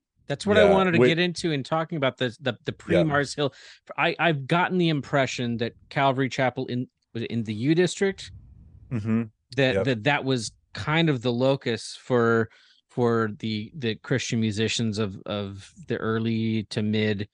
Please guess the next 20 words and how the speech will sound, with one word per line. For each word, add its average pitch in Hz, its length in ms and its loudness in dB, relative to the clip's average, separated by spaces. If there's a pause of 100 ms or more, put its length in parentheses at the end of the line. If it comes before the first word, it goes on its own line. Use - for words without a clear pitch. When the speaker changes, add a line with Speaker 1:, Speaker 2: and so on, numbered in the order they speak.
(520)
Speaker 1:
uh, 101 580 -2
uh, 104 240 -4
nineties 101 560 -2
in 98 160 -4
Seattle 101 720 -2
that 92 300 -6 (380)
I - 60 -10
think, 98 180 -6 (120)
like, 104 160 -4 (160)
like 104 160 -6
Damien 101 340 -4
Jurado 113 640 0
and 101 80 -4
Dave 101 240 -4
Bazan, 113 440 -2
I 123 40 0
believe, 117 360 -2
went 127 180 -2
Speaker 2:
Yep. - 40 -16
Speaker 1:
there, 135 440 4